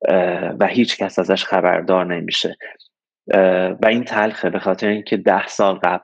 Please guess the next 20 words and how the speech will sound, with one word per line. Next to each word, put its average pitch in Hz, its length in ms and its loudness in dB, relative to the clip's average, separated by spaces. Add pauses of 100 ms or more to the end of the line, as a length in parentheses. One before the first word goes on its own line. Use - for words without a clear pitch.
ترش 92 380 -2 (260)
علی 95 260 0
رضای 95 420 4
دیگری 87 440 -2
بود - 220 -12
که 92 120 -4
در 87 160 0
تهران 87 540 -4
جانش 85 420 -4
رو 85 60 -4
از 82 260 -4
دست 85 420 -4
داد. 85 220 0 (320)
یک 92 200 2
نفر 87 260 0
اون 92 120 -4
رو 92 80 -2
در 87 220 0
خونه 87 420 -4
خودش 85 460 -4